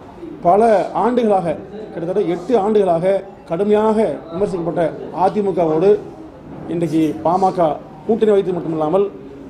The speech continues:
மருத்துவர் அன்புமணி ராமதாஸ் அவர்கள் மிக கடுமையான வார்த்தைகளை பயன்படுத்தி முதலமைச்சரையும்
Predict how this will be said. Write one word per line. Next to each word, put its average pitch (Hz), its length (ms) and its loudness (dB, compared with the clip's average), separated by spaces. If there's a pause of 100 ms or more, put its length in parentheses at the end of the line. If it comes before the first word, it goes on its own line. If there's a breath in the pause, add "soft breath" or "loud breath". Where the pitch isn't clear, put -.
(240)
மருத்துவர் 180 380 0
அன்புமணி 240 220 0
ராமதாஸ் 196 420 0
அவர்கள் 180 240 0
மிக 202 360 2
கடுமையான 220 540 2
வார்த்தைகளை 190 460 0
பயன்படுத்தி 165 420 -2
முதலமைச்சரையும் 185 840 0